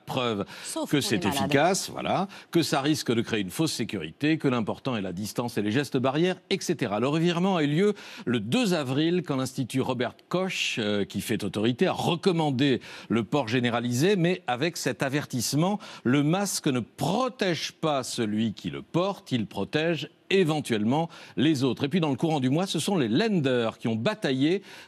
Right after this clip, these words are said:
Speaker 1: pour que le masque devienne obligatoire dans les transports et les magasins.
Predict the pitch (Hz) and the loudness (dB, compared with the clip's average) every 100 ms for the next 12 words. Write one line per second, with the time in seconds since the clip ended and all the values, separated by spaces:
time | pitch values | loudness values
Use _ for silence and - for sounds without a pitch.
0 | - 214 - 190 143 131 123 - 104 101 | -2 -2 2 2 2 0 -2 -2 0 2
1 | 107 104 - 190 170 131 123 - 139 110 | 2 0 0 2 4 2 0 0 -2 0
2 | 107 101 123 - 151 120 110 101 101 104 | 0 0 -4 -2 -2 0 0 0 0 0
3 | 175 | 0